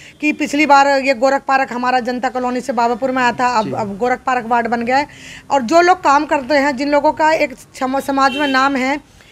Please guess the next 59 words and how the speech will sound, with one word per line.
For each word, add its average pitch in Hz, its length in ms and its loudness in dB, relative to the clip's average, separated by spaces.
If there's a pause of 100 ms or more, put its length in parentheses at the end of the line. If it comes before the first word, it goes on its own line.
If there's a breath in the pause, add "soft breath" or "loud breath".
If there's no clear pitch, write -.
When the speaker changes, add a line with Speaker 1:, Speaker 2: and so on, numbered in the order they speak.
(160 soft breath)
Speaker 1:
एक 269 100 -2
क्षेत्र 285 280 -2
में 277 200 -2
जाना 262 220 2
पहचाना 277 380 0
चेहरा 247 240 2
है, 320 100 2
उसके - 220 -8
लिए 285 140 -2
कोई 269 260 2
भी 285 100 -4
कहीं 233 220 -6
से 277 140 -4
भी 269 80 -6
सीमा 247 240 -6
हो 233 100 -4
जाए, 247 120 -4
कुछ 254 140 -12
फ़र्क 233 200 -6
पड़ता 220 280 -6
नहीं 190 180 -4
है। 185 120 -10
Speaker 2:
लेकिन 147 260 0
मैडम, 156 300 4
बाबरपुर 139 500 2
वार्ड 131 220 2
में 135 180 0
तो 139 100 -4
आपने 131 220 -2
तन 135 240 -4
मन 139 220 0
धन 127 180 -6
से 139 120 -6
बिल्कुल, 160 380 -2
अ, 160 140 -2
एक 143 400 2
तरीके 151 220 -2
से 156 120 -4
परिवार 147 440 0
की 151 100 -10
तरह 139 140 -6
से 139 60 -6
Speaker 1:
देखिए, 269 140 0
Speaker 2:
आप 339 60 0
Speaker 1:
मैंने 339 120 2
Speaker 2:
लेकर 339 180 4
के - 60 2
चले 277 140 6
Speaker 1:
बाबरपुर 370 280 2
Speaker 2:
और 320 80 4
Speaker 1:
वार्ड 302 160 6
Speaker 2:
आज 311 60 2
Speaker 1:
की 370 60 2
पार्षद 302 400 2
मैं 302 180 -2
जरूर 294 260 0
रही 269 160 2
हूँ, 330 160 -4
लेकिन 320 400 -2